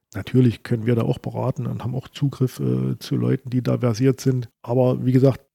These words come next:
das ist schon okay und, und, äh, so eine Fanhilfe ist halt, äh, entsprechend unabhängiger und, und kann auch, sag mal, äh, zum einen dann, äh, anders kommunizieren. Und, äh, wie gesagt, ich fand das durchaus auch hilfreich, dass, äh, im Zusammenhang mit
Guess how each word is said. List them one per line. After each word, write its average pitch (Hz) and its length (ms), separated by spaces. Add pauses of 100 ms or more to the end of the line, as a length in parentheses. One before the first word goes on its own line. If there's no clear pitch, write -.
das - 180
ist - 160
schon 165 200
okay 196 340
und, 156 140
und, 147 320
äh, 143 240
so 143 100
eine 139 120
Fanhilfe 160 500
ist 156 220
halt, 139 220
äh, 135 220
entsprechend 135 580 (140)
unabhängiger 160 800
und, 147 180
und 135 180
kann 147 220
auch, - 160
sag 139 180
mal, 127 600
äh, - 400
zum 151 340
einen 147 480
dann, 139 300
äh, 127 380 (540)
anders 156 320
kommunizieren. 151 680 (100)
Und, 131 400
äh, 131 540
wie 120 80
gesagt, 123 320
ich - 100
fand 143 220
das - 320
durchaus 143 420
auch 156 160
hilfreich, 143 600
dass, 139 240
äh, - 20
im 135 380
Zusammenhang 139 560
mit - 320